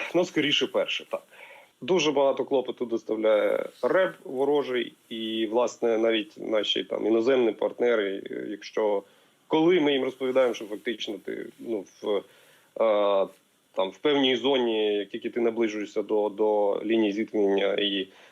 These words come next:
піднімаєш щось в повітря, ти можеш навіть не розраховувати на сигнал навігації, тобто G P S там і так далі, вони не вірять просто, що може така щільність бути, е, подавлення. Але це так, тому складно літати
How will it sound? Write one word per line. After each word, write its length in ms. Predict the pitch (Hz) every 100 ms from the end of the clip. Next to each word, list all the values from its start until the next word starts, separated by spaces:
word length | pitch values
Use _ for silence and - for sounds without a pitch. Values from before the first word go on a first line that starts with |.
| _
піднімаєш 480 | - 110 113 110 95
щось 320 | - - 110
в 40 | -
повітря, 460 | 113 117 - 101 - -
ти 100 | 104
можеш 320 | 110 101 -
навіть 220 | 110 104
не 120 | 143
розраховувати 600 | 139 123 123 123 110 104
на 100 | 107
сигнал 720 | 98 104 107 95 - 62 62 123
навігації, 920 | 135 156 185 - 123 113 - - - -
тобто 320 | - - - 127 -
G 200 | - 107
P 100 | 127
S 120 | 131 -
там 160 | -
і 20 |
так 200 | - 120
далі, 220 | 139 151 110
вони 300 | 107 113 - - -
не 140 | 135
вірять 340 | 127 101 - -
просто, 240 | - -
що 140 | 101
може 200 | 110 104
така 240 | 95 101 98
щільність 500 | - 123 104 98 101
бути, 280 | 135 123 104 - - - - -
е, 500 | 110 104 101 101 104
подавлення. 760 | - 113 120 139 156 156 139 - _
Але 220 | - 123 143
це 140 | 135
так, 340 | 135 190 196 - _ -
тому 580 | 113 110 107 104 101 - - -
складно 480 | - - 147 113 110
літати 460 | 110 - 104 -